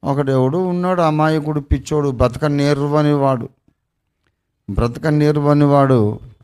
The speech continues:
బంగారంతోనే ఇల్లు కడతానని భీష్మించుకొని ఉన్నదంతా పెట్టి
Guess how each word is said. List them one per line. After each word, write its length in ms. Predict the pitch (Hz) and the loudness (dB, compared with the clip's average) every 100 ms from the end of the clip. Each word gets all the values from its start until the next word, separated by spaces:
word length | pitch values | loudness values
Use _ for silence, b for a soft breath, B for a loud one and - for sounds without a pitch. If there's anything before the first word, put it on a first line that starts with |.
| - _ _ _ _ _ | -20 _ _ _ _ _
బంగారంతోనే 880 | 95 113 131 151 156 156 147 156 156 | -6 -2 2 2 2 0 0 0 0
ఇల్లు 160 | 143 147 | 2 2
కడతానని 600 | 143 139 135 139 139 127 | 2 0 -2 -2 -2 -2
భీష్మించుకొని 1000 | 113 135 120 131 120 - 117 110 95 95 - _ _ _ _ _ _ _ _ - | -2 -2 -2 -4 -4 -6 -6 -4 -4 -8 -14 _ _ _ _ _ _ _ _ -6
ఉన్నదంతా 1000 | 117 151 170 190 220 247 269 262 269 247 | -2 2 2 2 4 4 2 2 2 2
పెట్టి 640 | 185 175 131 135 110 - | 0 -8 -10 -10 -8 -10